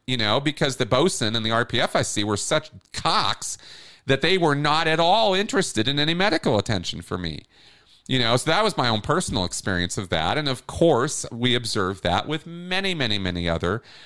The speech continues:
R P Fers over the years, right? People lost eyes, broke arms, broke limbs, you know, suicidal ideation, all kinds of things come up on the R P F.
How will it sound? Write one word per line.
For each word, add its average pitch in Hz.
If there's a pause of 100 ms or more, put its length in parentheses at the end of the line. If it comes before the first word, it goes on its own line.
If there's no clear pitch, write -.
(120)
R 120
P 123 (120)
Fers 101
over 113
the 135
years, 151
right? 113
People 139
lost 104
eyes, 127
broke 95
arms, 120
broke 87
limbs, 120 (440)
you 113
know, 117
suicidal 95
ideation, 90
all 117
kinds 180
of 156
things 82
come 92
up 80
on 80
the 82
R 82
P 87
F. 78